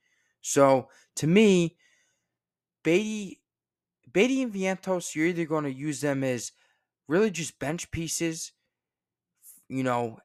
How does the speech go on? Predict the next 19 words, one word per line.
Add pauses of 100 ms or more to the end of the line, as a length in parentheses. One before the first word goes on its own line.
and
slot
'em
in
there
when
people
need
days
off, (480)
or
you
trade
them.
I
don't
really
know (760)
if